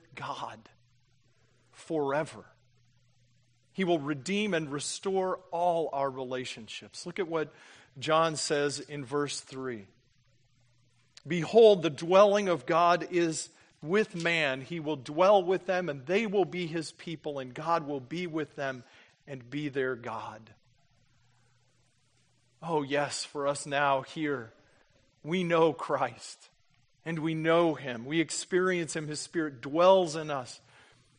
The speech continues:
But Jesus promises to never leave us until the end of the age.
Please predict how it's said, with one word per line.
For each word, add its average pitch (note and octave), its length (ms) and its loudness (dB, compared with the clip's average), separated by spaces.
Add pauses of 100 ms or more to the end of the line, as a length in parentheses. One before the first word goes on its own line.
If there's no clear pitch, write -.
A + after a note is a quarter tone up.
(540)
But F#3 120 2
Jesus G3+ 460 -2
promises G3+ 600 2 (300)
to F#3 100 -4
never G#3 400 6
leave G3+ 300 0
us G3 180 2
until F#3+ 280 0
the F3 200 -4
end G3 220 0
of F3 100 0
the E3 180 -4
age. D3 600 -4